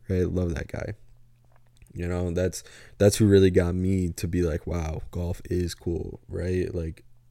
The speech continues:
that's sick. And, you know, all in all, I think it's great that um, they're, they're coming out with that, uh, Full Swing documentary that I guess killed it on Netflix. I watched it. It was pretty good, honestly.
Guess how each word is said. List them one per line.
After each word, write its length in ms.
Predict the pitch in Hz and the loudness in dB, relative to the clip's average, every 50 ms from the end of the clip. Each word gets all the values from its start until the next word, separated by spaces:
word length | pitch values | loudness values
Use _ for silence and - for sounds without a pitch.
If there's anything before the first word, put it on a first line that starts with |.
| - - | -10 -6
that's 200 | 101 98 - - | -6 -6 -6 -6
sick. 420 | - - 101 90 82 - - - - - - - - - - - - _ - - - | -2 0 0 0 0 -2 -6 -12 -20 -20 -20 -20 -20 -20 -20 -20 -20 _ -20 -8 -2
And, 560 | - 95 95 95 92 92 92 92 90 87 - - - _ - | 0 2 2 4 4 2 2 2 0 -2 -4 -8 -14 _ -4
you 80 | - 95 | -2 -2
know, 80 | 92 | -2
all 240 | 85 85 98 98 101 | 0 2 4 4 6
in 60 | 98 | 6
all, 180 | 92 90 90 90 | 6 4 4 4
I 80 | 90 87 | 4 2
think 220 | - 95 90 90 | 2 2 0 0
it's 100 | 90 - | 0 -2
great 420 | - - 90 90 90 90 90 87 | -2 0 2 4 4 4 2 2
that 460 | 85 87 85 85 85 85 82 78 - - - - - - - - - - - | 2 0 0 0 0 0 0 -2 -4 -6 -14 -20 -20 -20 -20 -20 -20 -10 -4
um, 440 | 87 87 87 87 85 85 80 76 - | -2 0 0 0 0 -2 -4 -6 -6
they're, 300 | - 92 95 90 92 90 - - - - - | -2 2 2 2 2 0 -4 -12 -20 -14 -4
they're 560 | 92 101 98 95 92 92 90 80 78 80 73 - | 4 6 8 8 8 6 4 2 2 0 -2 -4
coming 300 | - - 107 98 95 90 | -2 -2 0 2 2 2
out 220 | 85 87 87 87 | 2 2 2 2
with 240 | 90 95 92 87 87 | 2 2 0 2 0
that, 460 | 90 87 87 85 85 82 80 - - | 0 2 2 2 0 0 -2 -4 -4
uh, 160 | 80 87 92 | -2 -2 -2
Full 220 | 90 - - 98 95 | 0 4 4 4 4
Swing 320 | - - - 90 92 92 | 4 2 0 0 0 0
documentary 720 | 85 - 85 98 - 90 87 87 87 - - 90 92 92 90 | 0 0 -2 -2 -2 -2 -2 -2 0 0 2 2 4 2 2
that 440 | 87 87 85 85 85 80 - - _ _ - _ _ _ - - | 2 0 0 0 -2 -2 -4 -8 _ _ -20 _ _ _ -6 -4
I 100 | 95 90 | -2 0
guess 200 | 85 92 - - | 0 -2 -2 -4
killed 360 | - - - 98 87 90 95 | -6 -4 -2 -2 0 0 -2
it 100 | 92 - | -2 -2
on 160 | 78 90 90 | -2 -2 -2
Netflix. 520 | 87 85 82 82 - - 92 90 87 - - - | -2 -2 -2 -2 -2 0 0 0 0 -2 -4 -2
I 60 | 95 | 0
watched 420 | 92 87 85 87 82 - - - 90 | 2 2 2 0 -2 -4 -4 -4 -4
it. 60 | 85 | -4
It 20 | |
was 120 | 80 82 - | -4 -4 -2
pretty 200 | - 90 87 82 | -2 -2 -2 -2
good, 280 | 90 82 78 82 80 | -2 -4 -4 -6 -6
honestly. 560 | 82 82 85 87 85 - - 80 82 85 85 | -6 -6 -6 -6 -8 -8 -6 -6 -6 -6 -6